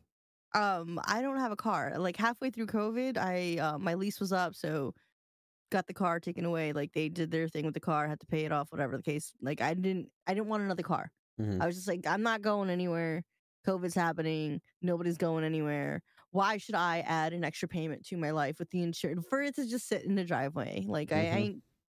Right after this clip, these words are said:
Speaker 1: I could just Uber somewhere. I'm fortunate enough that I live in a city where I could just take a bus, I can Uber, or I could take a subway, whatever. It's fine. But, um, no, the last time I, uh, I went out, it, it was,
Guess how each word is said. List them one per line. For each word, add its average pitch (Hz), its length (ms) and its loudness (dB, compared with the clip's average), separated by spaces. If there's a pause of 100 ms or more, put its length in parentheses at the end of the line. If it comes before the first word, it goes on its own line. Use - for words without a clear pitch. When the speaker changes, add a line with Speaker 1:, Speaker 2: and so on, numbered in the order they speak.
(440)
Speaker 1:
I 208 60 0
could 202 80 -4
just 214 120 -2
Uber 196 300 2
somewhere. 135 420 0
I'm 175 240 0 (220)
fortunate 302 320 0
enough 269 240 0
that 247 100 2
I 226 40 0
live 220 200 0
in 220 60 0
a 202 80 0
city 233 280 0
where 202 140 0
I 180 60 0
could 180 140 -10
just 185 100 -6
take 190 140 -4
a - 20 -8
bus, 226 480 -2
I 160 60 0
can 180 140 -2
Uber, 214 360 0
or 170 160 0
I 165 60 -2
could - 100 -14
take 165 140 -8
a - 20 -14
subway, 202 400 0
whatever. 180 360 0
It's - 500 -14
fine. 160 200 0 (1300)
But, 214 140 0
um, 180 460 0
no, 247 240 2
the 262 80 2
last 214 300 0
time 233 200 0
I, 202 180 0
uh, 175 280 0 (1120)
I 196 40 0
went 190 200 0
out, 226 520 -2 (380)
it, 180 200 -4
it 175 120 -4
was, 175 300 -4